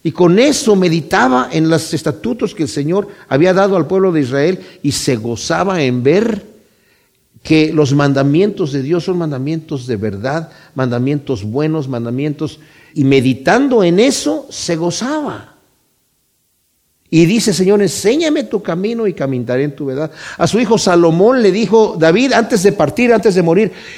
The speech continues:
"Lee la palabra y sométete al Señor, y si te sometes a sus mandamientos que están aquí escritos,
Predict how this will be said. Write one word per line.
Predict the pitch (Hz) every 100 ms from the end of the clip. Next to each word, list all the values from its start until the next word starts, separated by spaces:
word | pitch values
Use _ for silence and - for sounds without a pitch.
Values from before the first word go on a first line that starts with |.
| - -
"Lee | 156 170 247 285
la | 269 233
palabra | 180 190 247 254 233 208
y | 175
sométete | - 165 160 185 269 - 262 214
al | 190
Señor, | 165 185 262 214
y |
si | - 165
te | 170
sometes | - 170 240 254 202
a |
sus | 160 170
mandamientos | 160 151 156 214 233 160
que |
están | 170 220
aquí | 214 220
escritos, | 202 208 220 226